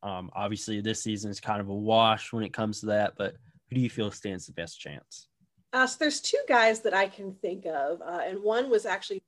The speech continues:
Speaker 2: just assigned to the Wolves, and that's Dominic Bokk, who was actually drafted by the Blues and then came over in that Justin Falk trade.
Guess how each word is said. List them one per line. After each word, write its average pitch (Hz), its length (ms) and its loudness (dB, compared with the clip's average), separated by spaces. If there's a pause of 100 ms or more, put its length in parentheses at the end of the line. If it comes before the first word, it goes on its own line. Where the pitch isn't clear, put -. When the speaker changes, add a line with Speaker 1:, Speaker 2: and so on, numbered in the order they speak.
(100)
Speaker 2:
just 190 260 -14
assigned 170 540 -16
to - 260 -20
the - 140 -20
Wolves, 151 340 -4
and 180 100 -2
that's 190 200 0
Dominic 180 500 -2
Bokk, - 320 -6 (380)
who 208 180 2
was 196 180 2
actually 208 340 2
drafted 196 340 2
by 180 120 4
the 180 120 -4
Blues 220 400 0
and 190 120 -2
then 180 120 0
came 180 240 -2
over 175 260 -2
in 165 120 -4
that - 160 -10
Justin 170 360 -10
Falk 165 300 -4
trade. 151 340 -4